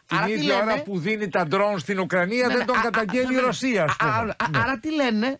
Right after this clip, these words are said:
Speaker 1: Ναι.
Speaker 2: Λένε ότι αν καταφέρεις να χρησιμοποιήσεις τον πόλεμο, έτσι να βγάλεις και λεφτά, καλό πράγμα είναι.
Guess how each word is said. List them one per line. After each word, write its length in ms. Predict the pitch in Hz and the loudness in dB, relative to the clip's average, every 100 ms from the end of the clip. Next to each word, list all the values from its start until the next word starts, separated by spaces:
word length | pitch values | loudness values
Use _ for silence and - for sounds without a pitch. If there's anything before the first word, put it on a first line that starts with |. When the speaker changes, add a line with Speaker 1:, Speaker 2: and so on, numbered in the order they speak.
| - | -6
Speaker 1:
Ναι. 100 | - | -2
Speaker 2:
Λένε 440 | 175 220 277 254 214 | 0 2 2 0 -2
ότι 260 | 190 170 | -2 -2
αν 220 | 170 214 262 | 0 0 0
καταφέρεις 640 | 311 294 269 277 269 262 | -2 -2 -2 0 0 0
να 60 | |
χρησιμοποιήσεις 600 | 254 226 226 196 233 226 | -6 -6 -8 -4 -2 -2
τον 200 | 220 208 | 0 0
πόλεμο, 640 | 180 220 208 190 170 127 - - | 2 2 2 0 0 -2 -6 -2
έτσι 280 | 220 247 240 | 0 0 -2
να 160 | 220 185 | -2 0
βγάλεις 340 | 214 240 220 | 0 0 0
και 80 | 208 | 0
λεφτά, 500 | 170 156 190 226 320 _ - | -2 0 0 0 -4 _ -2
καλό 340 | 311 349 285 | 0 2 0
πράγμα 280 | 202 185 160 | -2 -2 0
είναι. 280 | 143 113 | 0 -4